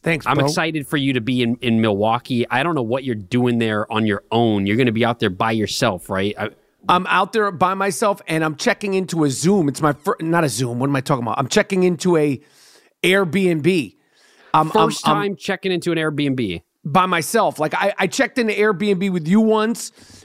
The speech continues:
Speaker 1: and then I remember I did it with the Dust Brothers somewhere, but I've never, like, done an Airbnb on my own. You know, I, I, a lot of people have, s-, you know, given me different things and what to check for,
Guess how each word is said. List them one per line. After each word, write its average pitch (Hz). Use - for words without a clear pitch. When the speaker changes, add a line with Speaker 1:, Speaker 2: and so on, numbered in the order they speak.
Speaker 1:
and 180
then 180
I 170
remember 180
I 185
did 185
it 185
with 170
the 147
Dust 190
Brothers 202
somewhere, 208
but 165
I've 170
never, 190
like, 170
done 190
an 175
Airbnb 185
on 156
my 156
own. 180
You 143
know, 147
I, 143
I, -
a 143
lot 160
of -
people 180
have, 156
s-, -
you 180
know, 160
given 160
me 165
different 160
things 196
and 160
what 151
to 151
check -
for, 208